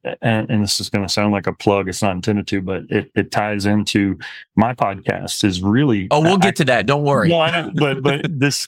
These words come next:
Speaker 1: concept of identity and whether it's work, I, I,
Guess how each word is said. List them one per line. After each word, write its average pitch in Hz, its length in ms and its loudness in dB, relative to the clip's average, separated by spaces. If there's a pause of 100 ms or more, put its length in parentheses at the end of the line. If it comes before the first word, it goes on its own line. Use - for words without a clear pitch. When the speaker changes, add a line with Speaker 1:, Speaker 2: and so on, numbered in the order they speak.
Speaker 1:
concept 160 440 -2
of 110 80 2
identity 101 880 -2 (100)
and 110 500 0 (360)
whether 120 260 2
it's - 180 -6
work, 131 300 4
I, 139 240 -2
I, 127 240 -2